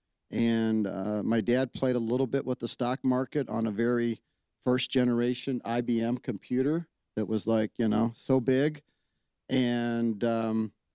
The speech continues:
I just was told that I need to get licensed. So I got licensed as a stockbroker, if that term still exists. And, um, lo and behold, I went to a bookstore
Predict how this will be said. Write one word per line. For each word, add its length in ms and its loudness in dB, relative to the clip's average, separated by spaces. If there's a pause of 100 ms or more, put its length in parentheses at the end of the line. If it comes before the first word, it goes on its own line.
(120)
I 160 0
just 240 0
was 300 2
told 300 0
that 100 0
I 80 0
need 200 2
to 60 -2
get 220 -2
licensed. 520 -4
So 140 -2
I 120 0
got 260 -4
licensed 600 -4
as 280 -2
a 260 0
stockbroker, 1000 0 (680)
if 240 -2
that 260 0
term 240 2
still 260 0
exists. 640 -4 (580)
And, 680 0
um, 520 0 (100)
lo 200 4
and 120 0
behold, 560 0 (400)
I 140 0
went 240 2
to 160 2
a 60 0
bookstore 680 -2